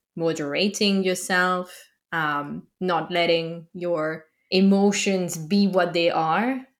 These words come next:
all the time, and maybe even educating others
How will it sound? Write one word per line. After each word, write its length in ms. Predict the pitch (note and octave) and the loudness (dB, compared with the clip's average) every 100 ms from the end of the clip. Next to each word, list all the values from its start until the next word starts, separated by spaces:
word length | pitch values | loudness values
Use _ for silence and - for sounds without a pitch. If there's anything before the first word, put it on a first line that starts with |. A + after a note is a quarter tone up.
| _ | _
all 220 | G3+ G3 | 2 2
the 100 | F#3+ | 2
time, 420 | F#3+ F#3+ F3 F3+ F3+ | 0 2 4 4 2
and 160 | E3+ | 2
maybe 300 | F#3 F#3 F#3 | 2 0 0
even 640 | F3 F#3+ F3+ F#3 F3+ F3 E3 - | -4 -2 2 2 2 0 -8 -2
educating 1000 | A3 G3 G#3+ - A3+ A#3+ - D#3+ B2+ D#3 _ _ | 0 2 0 2 0 0 -2 -4 -6 -10 _ _
others 760 | - E3 D#3+ C#3 C3+ - - | -4 -2 -2 -4 -4 -8 -10